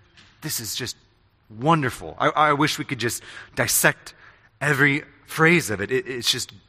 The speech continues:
gold. So, so read it this week. Study it this week. Well, starting in, in verse six,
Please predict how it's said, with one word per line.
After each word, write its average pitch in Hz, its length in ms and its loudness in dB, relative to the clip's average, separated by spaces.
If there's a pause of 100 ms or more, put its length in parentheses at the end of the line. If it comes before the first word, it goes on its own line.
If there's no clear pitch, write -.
(120)
gold. 143 640 2 (580)
So, 208 160 2
so 190 160 2
read 185 200 6
it 180 100 4
this - 200 0
week. 107 300 -6 (260)
Study 185 400 4
it 117 120 -2
this - 200 -8
week. - 280 -14 (1700)
Well, 196 260 4
starting 214 320 4
in, 220 140 -2
in 208 220 0
verse 185 200 4
six, - 360 0